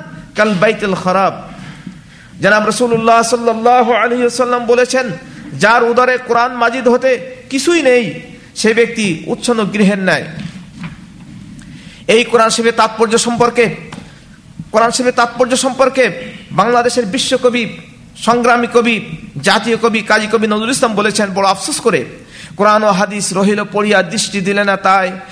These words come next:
মুসলিম বলে করো ফখর, মুনাফিক তুমি হায়। ইসলামে যারা করে জবে, তুমি তাদেরই হও তাবে, তুমি জুতা বাওয়া তারই অধীন।"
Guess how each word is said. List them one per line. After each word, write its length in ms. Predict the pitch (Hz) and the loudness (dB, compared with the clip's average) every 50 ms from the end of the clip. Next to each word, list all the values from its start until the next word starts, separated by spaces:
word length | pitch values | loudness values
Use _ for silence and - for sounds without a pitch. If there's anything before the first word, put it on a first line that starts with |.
| - - - - | -20 -12 -4 0
মুসলিম 480 | 208 262 294 285 - 285 285 277 262 | 0 0 0 0 0 -2 0 0 2
বলে 240 | 233 254 262 277 285 | 2 4 4 4 2
করো 260 | 277 254 247 277 294 285 - - | 2 2 2 2 2 0 0 -2
ফখর, 380 | 285 294 - 339 339 294 240 | -2 2 4 4 4 4 2
মুনাফিক 440 | 208 214 247 269 262 - - 233 208 - - | 2 0 0 0 0 0 -2 -6 -8 -6 -6
তুমি 200 | 202 196 185 180 | -4 -2 0 0
হায়। 320 | 160 160 151 120 - - - - - - - - - - | 0 0 0 -2 -4 -8 -12 -16 -20 -20 -20 -20 -6 -4
ইসলামে 420 | 185 202 190 - 214 208 208 208 | -2 -2 -2 0 0 0 0 2
যারা 260 | 185 208 190 202 208 | 2 2 4 4 2
করে 300 | 196 202 196 202 220 214 | 0 0 0 0 0 0
জবে, 400 | 175 156 202 202 208 240 220 185 - - - - | 0 0 0 2 4 2 2 2 -2 -6 -10 -6
তুমি 200 | - 214 220 220 | -4 -2 -2 -2
তাদেরই 380 | 208 - 214 220 240 254 247 247 | 0 2 2 4 4 4 2 4
হও 220 | 196 208 240 247 | 4 4 2 2
তাবে, 440 | 240 240 208 214 214 247 254 208 - - - - - - - | 2 0 0 0 0 0 -2 -2 -4 -8 -12 -14 -14 -8 -4
তুমি 180 | 220 226 226 220 | -2 0 0 0
জুতা 260 | 180 220 226 226 220 | 0 -2 0 0 0
বাওয়া 280 | 202 214 214 208 208 208 | 2 4 4 4 4 4
তারই 240 | 202 185 196 202 | 2 0 2 2
অধীন।" 360 | 196 196 190 196 214 202 156 | 0 0 0 0 0 0 -2